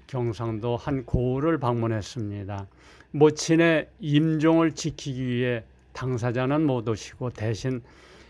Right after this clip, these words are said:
총각 아들을 보냈고 그 안내를 받게 됩니다. 할아버지의 묘지를 찾기 전에 할머니 묘자리가 크게 문제가 있어 보이니까,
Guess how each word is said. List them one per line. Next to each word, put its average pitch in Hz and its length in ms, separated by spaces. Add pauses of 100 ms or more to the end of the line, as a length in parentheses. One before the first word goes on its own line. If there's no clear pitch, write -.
(160)
총각 160 640
아들을 151 720 (560)
보냈고 139 640
그 147 140
안내를 127 500
받게 131 320
됩니다. 104 520 (1700)
할아버지의 180 600
묘지를 143 500
찾기 139 340
전에 131 320 (1300)
할머니 156 880
묘자리가 127 1120
크게 165 580 (640)
문제가 151 460
있어 147 280
보이니까, 117 720